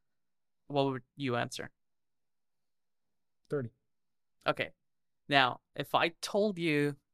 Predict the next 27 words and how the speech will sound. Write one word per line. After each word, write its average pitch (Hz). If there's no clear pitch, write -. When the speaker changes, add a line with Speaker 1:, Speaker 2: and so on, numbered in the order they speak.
Speaker 1:
that 131
every 170
step -
that 127
you 131
take, -
it's -
double 139
of -
the -
previous -
one, -
and 120
I'd 127
ask 131
you 131
to -
take -
thirty 214
steps, -
how -
much 143
distance 135
would 131
you 123
cover? 120
Still 185